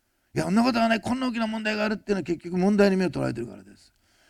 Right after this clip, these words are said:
キリストに目を向けたら、神様はその問題を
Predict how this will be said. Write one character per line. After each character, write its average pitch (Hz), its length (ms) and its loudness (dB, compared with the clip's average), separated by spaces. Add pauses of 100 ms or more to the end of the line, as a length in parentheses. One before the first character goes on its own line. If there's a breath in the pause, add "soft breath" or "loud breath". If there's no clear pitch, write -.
(240)
キ 190 140 4
リ 240 80 10
ス 226 100 0
ト 247 120 6
に 247 60 6
目 254 80 8
を 233 60 6
向 202 80 2
け 185 100 4
た 160 140 2
ら、 165 300 6 (520)
神 254 260 8
様 190 280 4
は 160 120 6
そ 175 160 -2
の 214 80 4
問 226 240 4
題 214 180 6
を 202 200 4